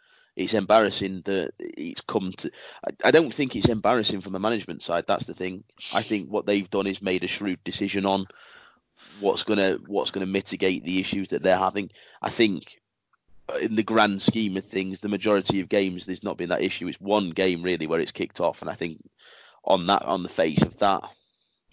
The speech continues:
yeah, maybe a bit of a, a disproportionate response. But I, uh, you know, it's embarrassing from the Glasgow fans' response.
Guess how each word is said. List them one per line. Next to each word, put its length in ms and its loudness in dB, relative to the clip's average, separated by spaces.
yeah, 380 2
maybe 340 0
a 60 0
bit 160 0
of 100 0
a, 460 -2
a 60 0
disproportionate 760 -4
response. 520 -2
But 120 4
I, 160 4
uh, 180 -2
you 100 -2
know, 140 0
it's 220 -2
embarrassing 560 4
from 160 -8
the 80 -4
Glasgow 400 0
fans' 360 -4
response. 540 -2